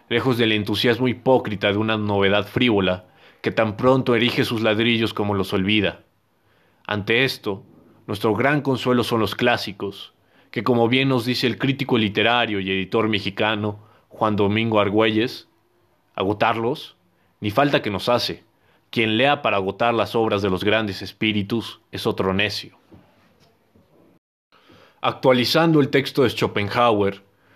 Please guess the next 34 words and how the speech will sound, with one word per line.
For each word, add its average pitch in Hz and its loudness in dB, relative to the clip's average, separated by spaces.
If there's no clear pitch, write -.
junto 117 -2
a - 4
la 113 4
literatura 110 2
aparente, 107 -2
los 104 -4
trending 113 0
topic, 113 2
los 104 -4
headliners 113 0
y 104 -6
las 92 -4
notificaciones 104 -2
que 107 -10
nos 98 -4
atosigan 101 -2
en 92 -2
las 92 -4
pantallas, 104 -2
son 127 0
todos 131 6
miembros 117 2
de 104 -2
una 104 0
misma 101 0
familia. 90 -2
En 92 -8
palabras 113 2
del 101 -2
poeta 110 2
y 95 -2
ensayista 101 -2
Octavio 95 0
Paz, 113 -2